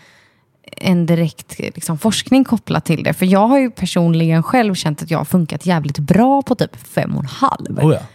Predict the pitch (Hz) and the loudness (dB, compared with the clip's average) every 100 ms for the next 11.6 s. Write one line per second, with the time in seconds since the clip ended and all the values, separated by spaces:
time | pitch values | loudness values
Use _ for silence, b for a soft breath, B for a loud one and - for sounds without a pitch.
0 | B 190 - - 151 165 - 175 170 165 | B 0 2 0 -2 -12 -4 0 2 2
1 | 160 156 - 50 - 190 170 165 151 - | 2 2 0 -4 -2 0 2 2 2 0
2 | - 123 156 180 185 170 202 190 b b | -2 0 2 2 4 4 2 0 b b
3 | b - 240 240 240 170 185 175 165 151 | b -2 0 2 2 2 2 2 2 2
4 | 156 160 156 185 285 196 247 269 - B | 2 4 4 4 4 4 2 0 -4 B
5 | B B 156 226 233 - - 269 214 170 | B B -2 2 2 -2 -2 -2 0 -2
6 | - 185 170 - 180 170 214 175 - 165 | -2 -4 -2 0 2 4 4 2 2 -2
7 | 180 160 160 165 - 165 - 170 165 160 | 0 0 -2 -6 -4 -4 0 0 0 -2
8 | - 160 160 170 160 156 156 151 135 - | -2 0 2 4 2 2 2 2 2 -2
9 | - 156 147 - 269 302 196 165 156 151 | -2 0 0 0 0 2 4 4 4 2
10 | 143 165 160 - 269 - b b b b | 0 0 -2 0 0 -2 b b b b
11 | 190 202 - - 190 180 | 2 0 -2 0 2 0